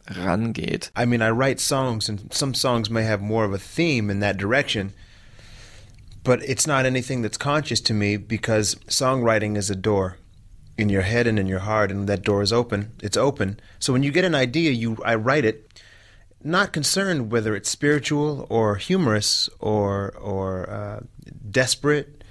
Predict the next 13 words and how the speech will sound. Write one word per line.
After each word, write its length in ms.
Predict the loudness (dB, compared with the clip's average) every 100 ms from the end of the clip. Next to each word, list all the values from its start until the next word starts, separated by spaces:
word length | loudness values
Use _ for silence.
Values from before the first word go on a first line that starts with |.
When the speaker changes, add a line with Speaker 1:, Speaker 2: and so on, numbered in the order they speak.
| -20 -20 -20 -14
Speaker 2:
or, 640 | -2 0 2 2 0 -2 -6
or 300 | -4 0 0
uplifting. 540 | 0 0 -2 0 0 2
I 100 | 2
don't 260 | 2 0 -6 -8
have 260 | -2 0 2
any 160 | 2
of 60 | 4
that 180 | 2 2
in 120 | 0
mind. 280 | 0 0 -4 -12 -20 -2
I'm 300 | 2 2 2
just 280 | 0 -2